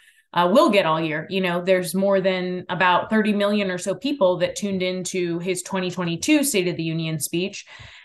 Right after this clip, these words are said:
And s-, so it's the biggest audience that he's gonna have. And he essentially kind of negotiated right there on the floor with Republicans.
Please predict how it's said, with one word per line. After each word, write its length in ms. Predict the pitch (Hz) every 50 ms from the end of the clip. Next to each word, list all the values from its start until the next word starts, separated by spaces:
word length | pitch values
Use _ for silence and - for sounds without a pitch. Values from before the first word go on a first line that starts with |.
| - _ _ _ -
And 180 | - 208 208 214
s-, 280 | 208 208 - - - - -
so 520 | - - 247 233 220 214 214 214 208 - -
it's 160 | - 220 -
the 80 | 254 214
biggest 320 | - 277 233 277 277 277
audience 420 | 262 262 302 311 262 180 160 - -
that 80 | 170
he's 160 | 170 196 180
gonna 180 | - 202 196 202
have. 360 | 196 226 277 254 185 160 151
And 100 | 170 190
he 240 | 175 208 220 226 214
essentially 540 | 196 - - 269 302 294 - 330 311 302 294
kind 280 | - - 302 311 311
of 60 | 311 294
negotiated 720 | 285 233 196 214 247 311 - - 233 180 170 160 160 160
right 240 | 160 180 190 202 196 -
there 160 | 233 226 233
on 140 | 247 240 233
the 60 | 214
floor 380 | 208 226 233 254 233 190 175 160
with 180 | 160 180 -
Republicans. 800 | 185 180 - 196 185 185 196 190 240 247 254 269 277 277 277 -